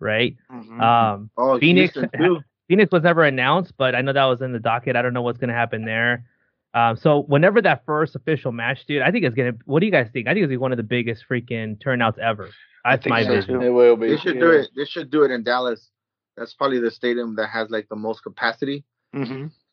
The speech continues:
Speaker 3: And then, Chico, you can drive there and meet us and stuff.
Speaker 2: <laughs> Yeah.
Speaker 3: <laughs>
Speaker 4: If I do,
Speaker 1: He's
Speaker 4: I
Speaker 1: from,
Speaker 4: might
Speaker 1: he's
Speaker 4: fly
Speaker 1: from
Speaker 4: down there.
Speaker 1: Texas, man. He's gonna go
Speaker 2: Yeah,
Speaker 1: back
Speaker 2: that's true.
Speaker 1: home, man.
Speaker 4: Yep.
Speaker 2: He'll definitely, he's definitely gonna make that drive. I know he will.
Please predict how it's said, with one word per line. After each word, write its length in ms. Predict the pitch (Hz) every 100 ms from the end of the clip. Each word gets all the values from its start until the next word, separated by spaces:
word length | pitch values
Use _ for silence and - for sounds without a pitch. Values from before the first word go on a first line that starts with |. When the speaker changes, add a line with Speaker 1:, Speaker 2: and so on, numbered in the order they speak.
| _
Speaker 3:
And 100 | 127
then, 80 | 135
Chico, 280 | 127 160 156
you 160 | 151 143
can 180 | 147 113
drive 240 | 123 135
there 160 | 147 135
and 100 | 117
meet 160 | 131
us 180 | 147 147
and 100 | 151
stuff. 260 | 156 160 156 _ _
Speaker 2:
<laughs> 220 | _ -
Yeah. 1040 | 190 185 - 202 190 160 175 165 175 240 -
Speaker 3:
<laughs> 1040 | 262 - - 240 - - - - 202 - 269 - - - 480 - - - 370 - -
Speaker 4:
If 260 | - - 151
I 120 | 147
do, 120 | 147
Speaker 1:
He's 60 | 196
Speaker 4:
I 40 |
Speaker 1:
from, 140 | 226 269
Speaker 4:
might 60 | -
Speaker 1:
he's 80 | 226
Speaker 4:
fly 120 | 135
Speaker 1:
from 60 | 127
Speaker 4:
down 180 | 127 120
there. 100 | 117
Speaker 1:
Texas, 160 | 110 _
man. 80 | 127 _ _ _ -
He's 80 | 143
gonna 120 | 151
go 80 | 151
Speaker 2:
Yeah, 60 | 151
Speaker 1:
back 100 | 147
Speaker 2:
that's 40 |
true. 80 | 160
Speaker 1:
home, 160 | 202 135
man. 160 | 110 - _ _ -
Speaker 4:
Yep. 320 | 185 127 - -
Speaker 2:
He'll 180 | 160 170
definitely, 600 | 170 165 165 165 156 147
he's 160 | 190
definitely 320 | 196 196 170
gonna 140 | 156 143
make 180 | 143 135
that 140 | 123
drive. 260 | 135 131 139
I 80 |
know 180 | 165 156
he 100 | 135
will. 300 | 123 120 127